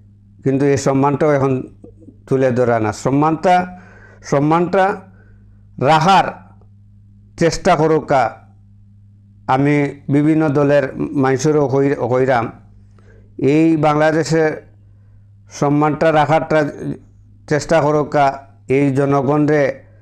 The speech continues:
সেপারেট রাখার চেষ্টা করুকা, কাজকর্ম করার এবং মানে বেকার থাকা কোনো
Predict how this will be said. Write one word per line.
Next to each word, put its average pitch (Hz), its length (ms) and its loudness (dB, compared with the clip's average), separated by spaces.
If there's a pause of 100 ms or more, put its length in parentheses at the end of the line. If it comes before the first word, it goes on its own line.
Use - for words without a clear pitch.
(540)
সেপারেট 151 600 0
রাখার 143 320 2 (1080)
চেষ্টা 147 320 0
করুকা, 139 420 0 (260)
কাজকর্ম 139 500 2 (120)
করার 135 360 2 (500)
এবং 135 340 2 (1400)
মানে 139 280 2 (460)
বেকার 151 360 2
থাকা 139 340 2 (460)
কোনো 139 280 0